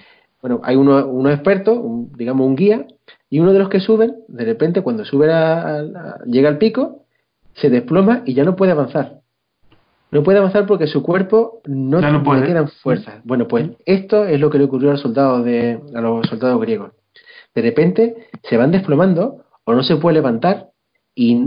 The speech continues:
Speaker 1: y, y, y se mueren. Y se
Speaker 2: Mm.
Speaker 1: van cayendo muertos conforme van caminando. Jenofonte llega a decir que por las noches, eh,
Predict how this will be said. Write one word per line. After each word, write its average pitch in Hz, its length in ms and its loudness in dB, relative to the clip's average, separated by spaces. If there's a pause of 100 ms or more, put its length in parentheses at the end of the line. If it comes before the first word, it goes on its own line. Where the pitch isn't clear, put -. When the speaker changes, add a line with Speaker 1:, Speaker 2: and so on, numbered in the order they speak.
Speaker 1:
y, 113 400 -6
y, - 340 -4
y 139 100 -4
se 123 120 0
mueren. 165 340 0 (640)
Y 147 100 -4
se 135 120 0
Speaker 2:
Mm. 107 40 0
Speaker 1:
van 175 160 2
cayendo 190 360 2
muertos 185 380 0
conforme 135 380 -6
van 151 160 -2
caminando. 160 580 -4 (760)
Jenofonte 165 540 0
llega 185 200 2
a 170 40 2
decir 156 240 0
que 180 140 -2
por 135 120 -4
las 110 140 -4
noches, 185 460 -4 (500)
eh, 117 500 -4